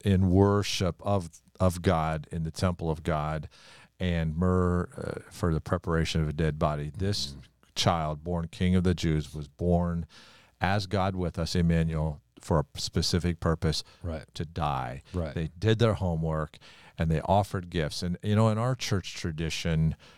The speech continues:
Speaker 1: it's a tradition. It's not commanded in Scripture, and it's not forbidden in Scripture, but our people love to have a Christmas missionary offering. Every year we have some special project, and it's, people give significantly to whatever the
Speaker 2: Right.
Speaker 1: Christmas thing is.
Speaker 2: Right.
Speaker 1: And, um,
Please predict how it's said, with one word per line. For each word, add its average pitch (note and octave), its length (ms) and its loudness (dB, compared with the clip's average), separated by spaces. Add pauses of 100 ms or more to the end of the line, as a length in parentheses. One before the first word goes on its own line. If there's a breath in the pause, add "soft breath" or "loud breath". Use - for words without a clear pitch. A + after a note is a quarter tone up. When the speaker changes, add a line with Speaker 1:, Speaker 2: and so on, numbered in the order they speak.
(100)
Speaker 1:
it's - 140 2
a D3+ 40 4
tradition. F2 460 -2
It's - 120 -6
not G2+ 200 -2
commanded F2+ 480 -2
in E2+ 60 -2
Scripture, E2 720 2
and E2+ 140 2
it's D#2+ 200 0
not D#2+ 160 2
forbidden F#2 380 0
in D#2 80 -2
Scripture, D#2+ 440 -2
but D#2+ 220 0
our C3 180 4
people E2+ 420 -2
love E2 500 4
to D#2+ 100 -6
have D#2 160 -6
a D#2+ 60 -8
Christmas - 560 0
missionary D#2+ 440 0
offering. D#2 460 -2
Every F2+ 220 -2
year F2+ 100 -4
we E2 160 -6
have D#2 160 -6
some D#2+ 160 -6
special F2+ 420 -2
project, E2 560 0 (560 loud breath)
and E2+ 140 2
it's, - 340 2 (120)
people A#2+ 320 -2
give F2+ 260 -8
significantly F2+ 960 -6
to F2+ 220 -2
whatever F#2 580 -6
the F#2 60 0
Speaker 2:
Right. G#2 280 4
Speaker 1:
Christmas F#2 400 0
thing E2+ 320 -6
is. D#2+ 460 0
Speaker 2:
Right. E2+ 360 0 (320 soft breath)
Speaker 1:
And, E2+ 380 2
um, D#2+ 340 -2